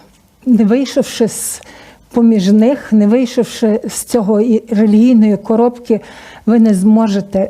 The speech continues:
пізнати любов Христа. Любов Христа панує над нами, бо ми усвідомлюємо, що одна людина, Христос, померла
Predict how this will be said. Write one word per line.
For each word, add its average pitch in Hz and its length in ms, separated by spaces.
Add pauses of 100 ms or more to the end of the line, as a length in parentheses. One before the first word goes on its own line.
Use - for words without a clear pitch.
(160)
пізнати 190 720 (240)
любов 190 460 (460)
Христа. 196 720 (760)
Любов 226 480
Христа 233 680 (200)
панує 240 480
над 214 320
нами, 214 520 (280)
бо 208 140
ми 233 180
усвідомлюємо, 214 1300 (460)
що 202 540 (460)
одна 220 540
людина, 202 720 (120)
Христос, 214 880 (200)
померла 208 640